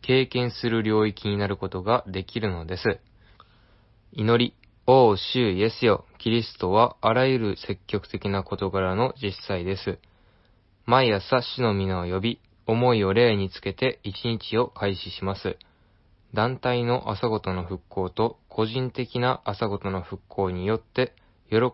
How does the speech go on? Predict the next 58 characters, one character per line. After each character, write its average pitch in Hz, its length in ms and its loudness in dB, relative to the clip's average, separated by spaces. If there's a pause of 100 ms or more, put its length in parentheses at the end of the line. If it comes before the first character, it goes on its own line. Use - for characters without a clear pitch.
(100)
び 113 140 -2
と - 240 0
活 - 280 -8
力 104 300 0
を 127 200 2
得 95 100 -2
ま 117 100 0
す。 82 220 -6 (1000)
こ 135 200 2
う 131 40 0
す - 140 -4
れ 110 140 4
ば、 110 320 4
私 110 440 -4
の 123 80 2
要 120 280 2
求 123 260 -4
に 117 140 -2
満 120 200 -2
ち - 140 -8
た 98 100 -2
職 - 300 -6
場 90 180 -6
が、 107 220 2 (480)
キ - 180 -4
リ 131 140 0
ス - 200 -12
ト 110 120 0
を 123 260 2
あ 113 140 0
ら 131 120 2
ゆ 135 140 2
る 107 100 -2
能 110 200 2
力 101 240 -4
と 98 120 -6
し - 120 -14
て 98 140 -8
経 113 240 -4
験 110 260 -4
す - 160 -6
る 107 60 -4
た 110 120 -4
め 104 120 -2
の 98 100 -2
良 110 160 0
き - 100 -14
地 - 140 -14
と 87 140 -8
な 98 100 -2
る 104 100 -2
こ - 120 -12
と 90 100 -4
が 110 260 0
で 95 140 -10
き - 160 -12
ま 92 140 -6
す。 - 220 -6